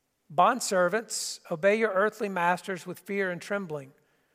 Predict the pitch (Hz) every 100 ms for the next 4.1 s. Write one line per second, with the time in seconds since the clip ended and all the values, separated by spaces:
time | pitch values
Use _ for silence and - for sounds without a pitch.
0 | _ _ 190 175 151 175 - - 214 190
1 | - 165 170 196 185 170 170 170 165 -
2 | 175 151 143 - _ _ _ _ - 196
3 | 247 202 208 185 175 190 185 175 185 175